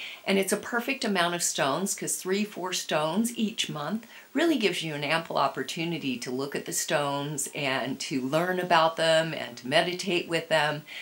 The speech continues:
and get a chance to really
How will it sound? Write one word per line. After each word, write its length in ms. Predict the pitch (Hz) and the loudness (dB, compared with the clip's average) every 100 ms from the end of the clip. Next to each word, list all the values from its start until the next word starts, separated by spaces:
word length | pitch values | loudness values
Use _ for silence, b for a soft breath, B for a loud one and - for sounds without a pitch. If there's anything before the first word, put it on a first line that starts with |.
| B B B | B B B
and 440 | 170 147 139 131 131 | 0 2 2 0 6
get 160 | 185 | 6
a 80 | 170 | 6
chance 420 | - 175 151 - | 2 2 0 0
to 220 | - 143 | -4 -4
really 500 | 131 165 160 135 127 | -2 0 0 0 -2